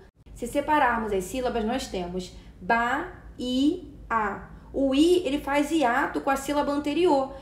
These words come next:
e por isso ele recebe acento. A palavra axé também tá corretamente acentuada, né, por se tratar de uma oxítona terminada em é. E giló também é uma oxítona e também tá corretamente acentuado por ser uma oxítona terminada em ó.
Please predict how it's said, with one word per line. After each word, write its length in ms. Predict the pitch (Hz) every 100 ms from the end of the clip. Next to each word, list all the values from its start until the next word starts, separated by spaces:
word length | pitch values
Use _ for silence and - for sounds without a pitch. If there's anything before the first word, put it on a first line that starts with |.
| -
e 80 | 240
por 240 | 277 302
isso 320 | 302 403 -
ele 120 | 240 240
recebe 400 | 240 240 233 254
acento. 500 | - 240 208 202 - - - - - - -
A 100 | 302
palavra 380 | 349 339 349 320
axé 240 | 302 277
também 480 | 277 320 311 254 330
tá 80 | 359
corretamente 540 | 294 262 254 240 226
acentuada, 640 | 226 226 277 240 202 247
né, 100 | 254
por 180 | 233 220
se 80 | -
tratar 640 | 247 233 220 233 233 -
de 80 | -
uma 260 | 247 - 277
oxítona 640 | 330 - - 349 359 311
terminada 460 | 294 277 247 220 226
em 260 | 285 226
é. 120 | 214 - - - -
E 140 | 311
giló 340 | 294 359 320 330
também 520 | 349 381 349 269 285
é 40 |
uma 180 | 311 277
oxítona 580 | 277 - - 269 294 311 - -
e 60 | 262
também 300 | 311 311 302
tá 100 | 302
corretamente 540 | 302 294 294 269 254
acentuado 600 | 254 262 302 262 240 254 - -
por 120 | - 302
ser 140 | 294
uma 220 | 285 285
oxítona 460 | 302 - 311 302 302
terminada 440 | 311 302 285 277
em 160 | 320 339
ó. 380 | 233 202 -